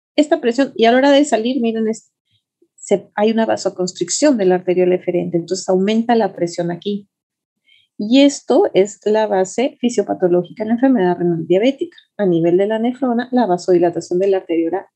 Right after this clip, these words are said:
aferente. Ahora, acá tenemos este dibujito. El riñón autorregula la filtración glomerular modulando el tono de las arteriolas aferente y eferente.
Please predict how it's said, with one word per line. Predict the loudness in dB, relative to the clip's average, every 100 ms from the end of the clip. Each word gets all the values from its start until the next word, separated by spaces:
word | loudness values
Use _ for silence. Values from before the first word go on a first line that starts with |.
| _
aferente. | -18 -12 -4 -4 -2 -6 -10 -18 _ _ _ _ _ _ -16 -16 _ -20 _ _ -20 _ _ _ _ _ _ _ -2
Ahora, | 0 2
acá | -2 -2
tenemos | 0 0 0 -2
este | 0 0
dibujito. | 2 0 -2 -4 -2 -4 -4 _ _ _ _ -2
El | 2
riñón | 2 2 2
autorregula | 2 2 4 6 6 4
la | 2
filtración | -2 -2 -4 0 2
glomerular | 2 2 2 0 0 -4 -8
modulando | 0 4 4 2 -4
el | -10 _
tono | -2 0 0 -4 -8 _ _ _
de | 0 2
las | 4 0 -4
arteriolas | -2 2 4 4 2 0 -8
aferente | -10 -4 -2 -2 -2
y | -2 -2
eferente. | 0 0 0 -6